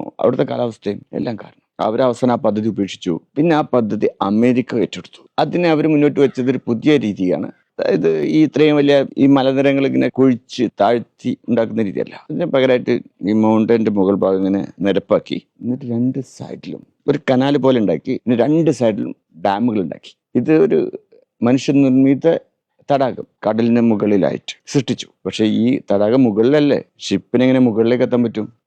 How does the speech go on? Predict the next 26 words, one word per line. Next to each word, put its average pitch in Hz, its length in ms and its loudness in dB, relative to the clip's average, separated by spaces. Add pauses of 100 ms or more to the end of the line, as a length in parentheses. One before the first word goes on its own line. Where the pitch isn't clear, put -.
(160)
അവിടെയാണ് 117 440 0 (220)
മനുഷ്യന്റെ 117 420 2
ബുദ്ധി 101 240 -2
പ്രവർത്തിച്ചത്. - 480 -6 (240)
പല 127 200 0
സ്റ്റേജുകളായിട്ടുള്ള 117 720 2 (120)
ഡോക്കിംഗ് 117 420 -2
സിസ്റ്റം 98 320 -6
ഉണ്ടാക്കി. - 260 -12 (180)
ഷിപ്പ് 151 280 0
ആദ്യം 160 240 -2 (100)
ഫസ്റ്റ് 143 380 -6
സ്റ്റേജിലെ 120 480 -2
ഡോക്കിലേക്ക് - 360 -4 (100)
കയറും. 117 240 -2 (140)
രണ്ട് 151 260 0
സൈഡിലെയും 127 580 2 (220)
ഡോറുകൾ, 120 420 2 (360)
ഷിപ്പിന്റെ 127 360 0
മുന്നിലും 127 320 4
പിന്നിലെ 113 300 0 (120)
ഡോർ 107 200 4 (180)
ലോക്സ് - 400 -6 (240)
ക്ലോസ് 110 240 2
ചെയ്യും. 110 180 2 (240)
എന്നിട്ട് 160 400 0